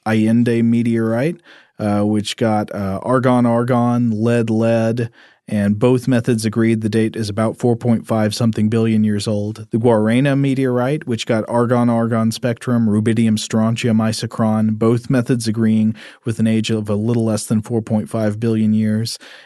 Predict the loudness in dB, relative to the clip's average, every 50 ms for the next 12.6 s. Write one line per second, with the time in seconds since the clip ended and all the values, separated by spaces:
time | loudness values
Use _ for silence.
0 | _ _ -4 -2 0 0 2 2 0 0 -2 -2 -2 -2 0 0 -2 -2 -2 0
1 | 0 2 2 2 2 2 2 2 2 0 -2 -2 -4 -2 -2 -2 -2 -4 -4 -4
2 | -6 -6 -4 -4 -4 -4 -2 0 0 2 2 2 2 2 2 2 2 0 0 0
3 | 0 0 -2 -2 0 2 2 2 4 4 2 2 2 2 2 0 0 -2 -2 0
4 | 0 0 0 0 0 0 0 -2 -4 -4 -2 0 2 2 2 2 2 2 0 2
5 | 2 2 2 2 2 2 2 2 0 0 0 2 2 4 4 2 2 2 0 0
6 | -2 -2 -4 -10 -20 _ _ -2 0 2 2 2 2 2 2 2 2 2 0 0
7 | -2 -4 -6 -8 -10 _ _ _ _ 0 2 2 2 2 2 2 0 0 0 0
8 | 0 2 2 2 2 2 0 0 -2 -2 -2 -2 -2 -2 -2 -4 -4 -4 -4 -2
9 | -2 -2 -2 0 -2 -2 -2 -2 -2 -2 0 0 -2 0 0 0 0 2 2 2
10 | 2 2 2 0 0 0 -2 -4 -6 -10 -12 -12 -4 -2 -2 0 0 -2 -2 0
11 | -2 -2 -2 -2 -2 0 0 0 2 2 0 0 0 0 0 0 0 0 2 2
12 | 2 0 -2 -4 -6 -8 -10 -12 -12 -14 -16